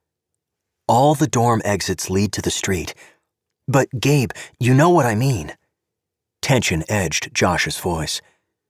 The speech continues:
"We shouldn't be here watching her at all. Stakeouts on college girls?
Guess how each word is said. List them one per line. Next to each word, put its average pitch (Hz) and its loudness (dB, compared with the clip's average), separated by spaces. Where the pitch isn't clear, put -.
"We 120 2
shouldn't 185 2
be 170 2
here 147 2
watching 147 2
her 151 2
at 135 0
all. 139 2
Stakeouts - -2
on 110 -2
college 117 -2
girls? 170 -2